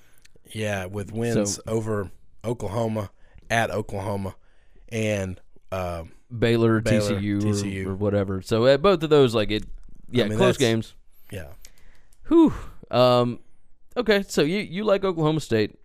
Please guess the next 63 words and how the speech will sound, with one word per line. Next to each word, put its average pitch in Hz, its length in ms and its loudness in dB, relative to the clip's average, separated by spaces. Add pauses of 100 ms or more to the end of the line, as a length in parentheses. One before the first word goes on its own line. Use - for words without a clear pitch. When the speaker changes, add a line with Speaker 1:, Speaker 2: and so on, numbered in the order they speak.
(240)
Speaker 2:
I, 143 140 -2
Speaker 1:
Yes, 98 220 -4
sir. 85 140 -12 (140)
Speaker 2:
I 156 100 2
think 185 180 -2
this 135 140 0
is 113 60 -8
gonna 113 180 0
be, 104 420 -2
this 123 220 -4
may 143 140 2
be 113 120 0
one 110 160 0
of 104 60 -6
the 107 80 0
most 107 340 0
fun 98 260 -6
games. 90 200 -8
Like, 104 160 -2
this 139 160 -8
is 104 80 -10
definitely 101 380 -2
a 82 40 -12
top 90 260 -6
ten 78 160 -10
game. - 260 -16 (560)
Speaker 1:
It's 208 180 6
gonna 202 140 10
be 160 80 6
a 139 40 6
fun, 123 200 -4
oh, 180 180 12
no, 135 160 4
it's 160 160 4
gonna 185 160 6
be 127 80 2
up 117 100 -2
Speaker 2:
This 147 180 0
Speaker 1:
there. 147 40 -4
Speaker 2:
is - 60 -2
gonna 123 140 4
be 113 80 2
a 110 60 4
lot 113 200 6
of 107 80 -4
fun. 107 240 0
Uh, 107 100 0
Memphis 156 480 0
lucked 131 380 2
out, 123 180 6
the 110 60 -4
Liberty 135 240 2
Bowl 120 260 2
lucked 120 260 2
out, 110 300 4
and 110 100 -4
got 113 220 4
a 104 140 0
really 113 580 0
fun 104 320 0
matchup 98 500 -4
here. 95 200 -6
Speaker 1:
I'm, 190 200 4